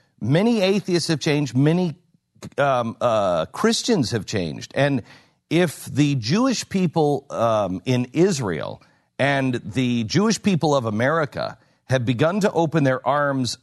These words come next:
and forgiveness to Christians, and Christians are demonstrating now that they are not the Christians that they were, you know, a thousand years ago,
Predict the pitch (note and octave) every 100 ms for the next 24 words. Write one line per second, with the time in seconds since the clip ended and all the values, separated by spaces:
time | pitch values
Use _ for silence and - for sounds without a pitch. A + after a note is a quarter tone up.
0 | - A2+ A2 G2+ - - A#2 F#2 D3+ E3+
1 | C#3 A#2+ G#2 - - C3 B2+ A2 - E3+
2 | - F#2 D#2+ C2 - B2 B2 A2 E3+ F3
3 | - E3 D3+ B2+ B2 A#2+ F2 D3+ F3+ F#3
4 | D3 - C3 A#2 A2 G2+ A2+ C#3+ E2+ B1+
5 | - _ _ _ B2 B2+ C#3+ C3+ C3 B2
6 | C3 C#3+ F#3 - - - - C3 - G2+
7 | F#2 F2 A2+ E2+ G#2 G#2 A#2+ G#2+ D#2+ _
8 | _ _ - A#2 D#2+ C#2 - _ - G#2
9 | A#2 D#3+ D#3 D#3+ B2 A#2+ A2 D#3+ G3+ C#3+
10 | E2 C#2+ G1+ -